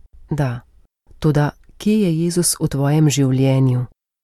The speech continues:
Ah ne, jaz delam stvari, ki jih zapoveduje Cerkev. Kje pa je Jezus? Ali si srečal Jezusa? Si govoril z Jezusom? Ali vzameš evangelij?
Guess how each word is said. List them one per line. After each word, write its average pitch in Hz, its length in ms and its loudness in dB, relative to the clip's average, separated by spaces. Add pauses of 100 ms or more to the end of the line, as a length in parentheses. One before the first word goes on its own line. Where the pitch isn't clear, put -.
(200)
Ah - 280 -6
ne, 135 360 -2
jaz 147 260 0
delam 170 300 2
stvari, 156 380 -2
ki 175 140 0
jih 160 160 2
zapoveduje 147 600 0
Cerkev. 135 580 -2 (600)
Kje 160 160 0
pa - 100 -4
je 135 300 0
Jezus? 156 420 -4 (580)
Ali 160 200 2
si 156 180 -2
srečal 160 520 -2
Jezusa? 135 580 -4 (440)
Si - 200 -6
govoril 156 500 0
z 143 100 -4
Jezusom? 143 600 -2 (600)
Ali 160 200 2
vzameš 160 500 0
evangelij? 151 640 0